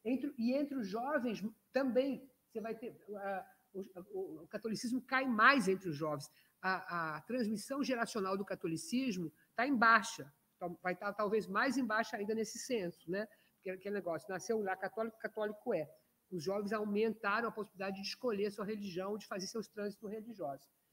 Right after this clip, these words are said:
Seguindo adiante, mas acontece que tem novas tensões entre a Igreja Católica.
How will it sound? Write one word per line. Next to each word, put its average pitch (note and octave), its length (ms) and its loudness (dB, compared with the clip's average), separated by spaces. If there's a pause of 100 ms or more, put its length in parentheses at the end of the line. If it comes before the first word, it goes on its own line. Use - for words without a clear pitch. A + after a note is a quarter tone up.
Seguindo A#3+ 360 -4
adiante, F#3+ 600 -4 (840)
mas D#4+ 220 4
acontece D#4+ 420 0
que - 60 -16
tem F4 120 0
novas D#4 320 4
tensões D4+ 400 0
entre D4 140 -2
a - 20 2
Igreja C#4 240 0
Católica. F#3+ 580 0